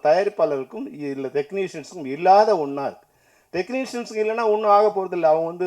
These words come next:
வெ-, வெயிட் பண்ண போறாங்க. ஆனா தயாரிப்பாளர் ஒரு ஒரு நாளும் ஒரு ஒரு நிமிடமும் அந்த பணத்துக்கு வட்டி கட்டிட்டே இருக்கணும். எந்த விடுமுறையும் இல்லாத ஒண்ணே ஒண்ணு இந்த ப-, வட்டி தான். எந்த விடுமுறையும் கிடையாது. கொரோனாவுக்கு கூட அதுக்கு வட்டி கிடையாது.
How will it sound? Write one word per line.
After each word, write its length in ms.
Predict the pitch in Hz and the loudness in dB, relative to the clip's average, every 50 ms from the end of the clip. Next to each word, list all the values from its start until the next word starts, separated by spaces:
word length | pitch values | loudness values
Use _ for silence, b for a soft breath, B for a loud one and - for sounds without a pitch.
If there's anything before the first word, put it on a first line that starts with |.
| 175 180 175 | -4 -4 -4
வெ-, 200 | 165 156 147 - | -4 -6 -8 -8
வெயிட் 240 | 170 170 175 175 - | -6 -6 -6 -6 -6
பண்ண 160 | 190 175 156 | -6 -6 -6
போறாங்க. 300 | 139 143 131 117 104 104 - _ b b b b b b b | -6 -6 -8 -8 -8 -10 -18 _ b b b b b b b
ஆனா 200 | 139 156 170 156 - | -4 -2 -2 -2 -2
தயாரிப்பாளர் 720 | 147 151 175 226 240 240 240 240 240 226 202 185 180 156 135 135 | 0 2 6 6 6 6 4 2 2 2 2 2 2 -2 -2 -4
ஒரு 260 | 151 180 202 220 220 | 0 2 2 2 4
ஒரு 180 | 214 208 180 170 | 4 4 2 2
நாளும் 480 | 170 175 185 202 214 226 240 240 214 | 2 6 6 6 6 6 4 0 -2
ஒரு 200 | 180 180 180 180 | -2 -2 0 0
ஒரு 160 | 180 170 165 | 0 -2 -2
நிமிடமும் 500 | 170 190 214 226 240 247 247 277 311 302 - _ _ _ | -2 -2 0 2 2 2 2 2 0 0 -2 _ _ _
அந்த 140 | - 143 139 | -12 -12 -8
பணத்துக்கு 400 | - - 147 156 160 - 170 147 | -2 -2 -2 -2 0 -4 -4 -4
வட்டி 180 | 151 151 156 175 | -4 -4 -4 -6
கட்டிட்டே 340 | 160 160 156 151 156 175 185 | -8 -8 -10 -8 -4 -4 -4
இருக்கணும். 300 | 156 110 101 98 _ _ _ _ _ _ _ _ _ _ _ _ _ _ _ _ _ - 92 | -4 -6 -12 -18 _ _ _ _ _ _ _ _ _ _ _ _ _ _ _ _ _ -14 -8
எந்த 420 | 107 135 165 208 240 247 247 247 233 | -4 -4 -2 -2 0 4 4 4 4
விடுமுறையும் 500 | 202 226 233 247 254 247 240 240 226 202 | 4 0 -2 0 2 4 4 4 4 2
இல்லாத 340 | 196 202 208 202 202 196 | 4 6 6 8 6 4
ஒண்ணே 280 | 165 165 175 196 214 233 | 2 0 0 0 0 2
ஒண்ணு 240 | 226 202 196 196 214 | 2 2 0 0 -2
இந்த 180 | 214 190 156 | -2 -2 -4
ப-, 280 | 139 - 139 143 135 123 | -4 -2 -2 -2 -2 0
வட்டி 260 | 123 143 143 143 160 | -2 -4 -4 -6 -6
தான். 160 | 135 127 - _ _ _ _ | -6 -8 -10 _ _ _ _
எந்த 360 | - 98 120 147 180 185 202 190 | -14 -10 -10 -8 -4 -2 -2 -2
விடுமுறையும் 420 | 170 175 185 208 220 220 214 190 | 0 0 0 0 0 0 -2 -4
கிடையாது. 300 | - 143 135 123 110 104 | -4 -4 -4 -4 -4 -6
கொரோனாவுக்கு 520 | - - 147 156 180 208 226 233 240 233 | -6 -4 -2 2 2 4 6 6 4 4
கூட 140 | 233 269 254 | 4 2 2
அதுக்கு 200 | 254 226 202 185 | 2 4 2 0
வட்டி 140 | 180 175 170 | 0 0 -2
கிடையாது. 280 | 151 135 120 110 - | -2 0 -2 -2 -4